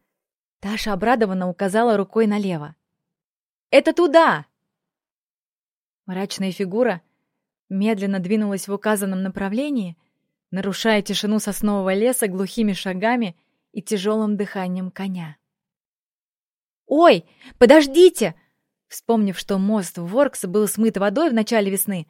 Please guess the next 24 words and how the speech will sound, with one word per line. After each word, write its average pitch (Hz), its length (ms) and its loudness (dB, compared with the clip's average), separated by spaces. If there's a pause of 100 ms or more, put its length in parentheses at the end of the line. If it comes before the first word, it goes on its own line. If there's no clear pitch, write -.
(400)
Таша 262 340 0
бросилась 220 560 0
следом. 190 500 -2 (920)
Конь 190 260 -2
остановился, 185 800 -6 (960)
и - 100 -12
скрытое 208 520 -2
тенью 196 340 -2
лицо 190 320 -4
обернулось 196 520 -4
к - 80 -16
ней. 175 340 -8 (1300)
«Там 254 260 2
нет 311 220 6
моста! 226 540 2 (400)
Вам 247 320 0
придётся 269 500 2
вернуться 240 540 2
в - 20 -2
Малаку 233 600 2
и 233 200 -8
поехать 226 520 2
в 233 40 -6
окружную!» 269 720 2